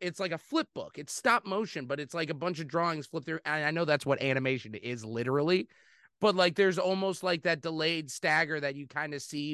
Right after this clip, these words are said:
in the animation. And I don't know, I'm just very up for it. I think the action in this animation style will look amazing. I think the comedy, like you said, Seth Rogen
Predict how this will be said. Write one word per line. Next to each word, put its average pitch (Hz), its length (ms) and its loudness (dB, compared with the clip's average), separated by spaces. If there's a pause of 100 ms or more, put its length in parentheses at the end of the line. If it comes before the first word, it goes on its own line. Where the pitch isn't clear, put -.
(140)
in 147 200 -2
the 147 220 0
animation. 147 680 -2 (1300)
And 165 500 0
I 151 160 6
don't 147 120 4
know, 127 120 -2
I'm 131 200 0
just 139 420 -4
very 139 420 0
up 123 160 -4
for 131 220 -2
it. 123 60 0
I 123 60 0
think 127 200 -8
the 123 120 -6
action 120 540 -4
in 127 240 -4
this 127 200 -2
animation 120 460 -6
style 120 300 0
will 120 80 -2
look 120 180 -2
amazing. 117 420 -4
I 117 60 -2
think 120 180 -6
the 120 80 -4
comedy, 127 540 4
like 127 240 4
you 131 80 -4
said, 123 280 0
Seth 131 200 0
Rogen 127 540 0